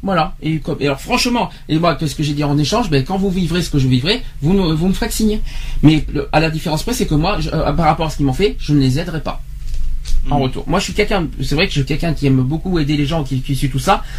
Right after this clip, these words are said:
Speaker 1: mais avec l'expérience que j'ai vécue l'année dernière,
Speaker 2: Je
Speaker 1: ça me donne,
Speaker 2: confirme.
Speaker 1: ça me donne pas du tout envie de, d'aider les autres, euh, par rapport à ça, par rapport à ce qu'on m'a fait. Euh,
Speaker 2: Bien
Speaker 1: j'étais, euh, j'étais isolé comme pas permis l'année dernière, j'étais tout seul. Euh, voilà, je m'en suis sorti, mais pas grâce aux gens,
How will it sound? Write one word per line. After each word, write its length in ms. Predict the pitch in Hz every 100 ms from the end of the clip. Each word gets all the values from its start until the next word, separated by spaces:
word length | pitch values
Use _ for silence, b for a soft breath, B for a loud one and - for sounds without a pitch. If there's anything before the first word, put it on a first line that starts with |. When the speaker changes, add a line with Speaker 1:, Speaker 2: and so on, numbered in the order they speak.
| B
Speaker 1:
mais 100 | 131 135
avec 200 | 151 175
l'expérience 460 | 190 - 190 185
que 60 | -
j'ai 80 | 143
vécue 160 | 147 160
l'année 140 | 147
dernière, 220 | 143 143
Speaker 2:
Je 40 | 156
Speaker 1:
ça 80 | 170
me 60 |
donne, 20 | 160 151
Speaker 2:
confirme. 220 | 120 - -
Speaker 1:
ça 180 | - 175
me 120 | 185
donne 200 | 180 165 143 -
pas 140 | 247
du 220 | 170 226
tout 140 | 262 247
envie 340 | 208 180 247 - B B -
de, 180 | 151 165
d'aider 320 | 143 208 196
les 200 | 214 190
autres, 220 | 233 254 208
euh, 400 | 170 156 147 143
par 140 | 185
rapport 220 | 185 175 170
à 40 |
ça, 160 | 160 240
par 120 | 190
rapport 240 | 160 202
à 40 | 196
ce 60 | -
qu'on 60 |
m'a 100 | 151
fait. 180 | - 104 B B B B
Euh, 220 | 127 123
Speaker 2:
Bien 120 | 120 -
Speaker 1:
j'étais, 240 | 175 147 -
euh, 100 | 90 -
j'étais 280 | 147 160 190
isolé 400 | 202 196 214 214
comme 140 | 170
pas 80 | 165
permis 220 | 165 165 160
l'année 140 | 147
dernière, 260 | 151 170 165
j'étais 200 | 131 131
tout 140 | 127
seul. 260 | 131 220 277 B B B B
Euh, 280 | 131 127 123
voilà, 220 | 123 185 139
je 60 |
m'en 80 | 139
suis 120 | 131
sorti, 340 | 160 - - 185
mais 80 | 131
pas 240 | 127 240
grâce 300 | - 165 165
aux 80 | 160
gens, 320 | 143 233 208